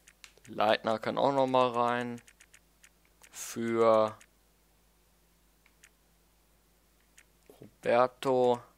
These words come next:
und Dulofo, oder wie er <laughs> ausgesprochen wird.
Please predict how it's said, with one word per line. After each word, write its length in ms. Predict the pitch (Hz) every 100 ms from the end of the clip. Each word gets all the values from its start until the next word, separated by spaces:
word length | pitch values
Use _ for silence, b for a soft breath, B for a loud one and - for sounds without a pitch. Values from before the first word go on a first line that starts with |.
| _ _ - _ _ - _ _ _ _ _
und 260 | 117 110 - _ _ _
Dulofo, 960 | - 107 107 98 - - 127 135 131 123
oder 320 | 117 113 110
wie 100 | 117
er 160 | 113
<laughs> 20 | 110
ausgesprochen 960 | 131 170 160 - 139 - 120 123 127
wird. 260 | 120 120 117